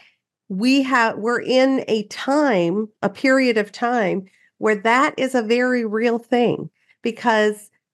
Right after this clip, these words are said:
even though the world has opened up some, there are still some organizations that are preferring to do their, their big meetings virtually.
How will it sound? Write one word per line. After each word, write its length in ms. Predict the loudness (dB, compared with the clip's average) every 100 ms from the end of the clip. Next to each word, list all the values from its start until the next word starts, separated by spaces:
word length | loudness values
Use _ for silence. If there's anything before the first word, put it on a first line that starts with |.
| _ _ -2
even 420 | 0 2 2 2
though 340 | 2 2 0
the 200 | -2 -2
world 460 | -2 0 2 2 0
has 340 | -2 -2 0
opened 380 | -2 0 -2 2
up 320 | 0 0 -6 _ _ _ _ _ _ _ _
some, 500 | -4 0 2 0 -6 _ _ _ _ _ _
there 180 | 2 2
are 200 | 2 0
still 840 | -2 -12 -8 2 4 4 2 -2 -6 -14 0
some 360 | 2 2 0
organizations 1000 | 0 0 2 0 0 0 -2 -2 -2 -2
that 160 | -2 0
are 100 | 0
preferring 640 | -2 -6 -2 -2 0 -2
to 100 | -4
do 320 | -6 -4 -4
their, 540 | -4 0 2 2 0 _ _ _ _ _ 0
their 300 | 2 2 -6 0
big 480 | 2 4 0 -6 -2
meetings 680 | 0 2 2 0 -2 -8 -20 -14
virtually. 840 | 0 0 0 -4 -2 0 -2 -6